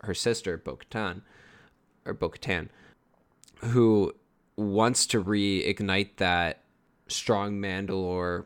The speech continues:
presence, uh, and, and use of, of war and, and kind of that ruling, that kind of harsh ruling.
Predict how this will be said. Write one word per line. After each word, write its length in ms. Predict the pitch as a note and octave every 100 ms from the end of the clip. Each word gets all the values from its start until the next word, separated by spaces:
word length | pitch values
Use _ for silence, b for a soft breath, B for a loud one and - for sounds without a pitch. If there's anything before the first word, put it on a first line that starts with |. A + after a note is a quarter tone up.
| _ -
presence, 600 | - F#2 F2 E2+ E2+ -
uh, 400 | F2 C2 D#2+ -
and, 300 | F#2 F2+ -
and 260 | F#2+ E2+ G2
use 300 | G2 F#2 F#2
of, 560 | E2+ F2 E2+ - - _ b b b b
of 180 | G2 F#2+
war 880 | G2+ G2+ G2 F#2+ F#2 F2+ F2 E2 D#2 -
and, 280 | F2 D#2
and 320 | - F2 E2 - _ -
kind 260 | - G2 F2+
of 220 | F2 -
that 260 | F2+ D#2+ -
ruling, 680 | G2 G#2+ G#2+ F2+ C#2 E2+ - _ _ -
that 160 | F2+
kind 160 | - F2
of 100 | -
harsh 340 | - F2 -
ruling. 340 | F#2 E2+ A#1+